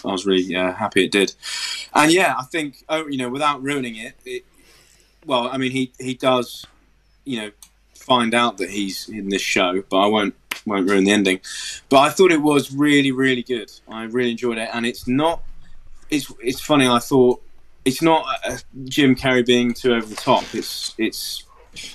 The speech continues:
much more dulled down character, um, than his, than his other work, like The Mask or Ace Ventura, for example.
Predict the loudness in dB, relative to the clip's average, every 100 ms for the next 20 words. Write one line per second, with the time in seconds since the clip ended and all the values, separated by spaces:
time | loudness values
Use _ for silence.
0 | -18 -4 4 4 6 6 6 4 2 2
1 | 2 2 0 -2 0 0 -2 -8 -10 -12
2 | -14 -8 0 2 2 0 -4 -8 -12 -12
3 | -2 0 2 0 2 4 4 4 4 4
4 | 2 -2 2 4 4 0 4 6 6 4
5 | 0 0 0 4 4 4 2 2 0 -4